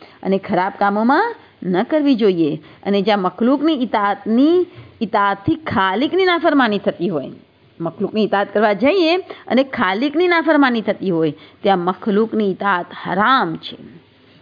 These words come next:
આ સાંભળીને અબ્દુલ્લા ઇબ્ને ઉમર, આ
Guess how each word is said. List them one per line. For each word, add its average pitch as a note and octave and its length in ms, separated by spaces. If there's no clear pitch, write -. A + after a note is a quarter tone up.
આ E3 120
સાંભળીને F3 480
અબ્દુલ્લા G#3 720
ઇબ્ને F#3 260
ઉમર, F3 380
આ A3 260